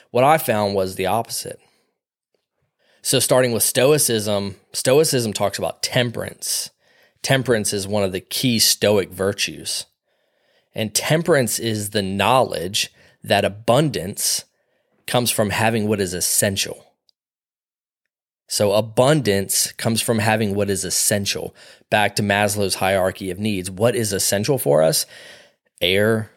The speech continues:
water, shelter, safety, food. That is essential for us to maintain life.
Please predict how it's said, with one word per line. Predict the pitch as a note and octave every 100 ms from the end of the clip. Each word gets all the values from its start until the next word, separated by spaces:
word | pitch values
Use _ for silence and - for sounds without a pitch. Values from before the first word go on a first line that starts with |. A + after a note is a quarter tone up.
| _ _
water, | F2+ F2 F2 F#2 G2 G2+ - _
shelter, | - - F2+ F2+ G2+ G2 F#2 _
safety, | - - G2 - - - _ _ _ _ _ _
food. | A2+ F#2+ E2 - _ _ _ _ _ _ _ _
That | - A2
is | G2+
essential | G2 - - - C3 C3+ F#2 E2+
for | - G2+
us | G2 -
to | - F#2+ F2+ F#2 _ _
maintain | G#2 G#2+ G#2+ G#2 F#2 E2+
life. | E2 F2 - - -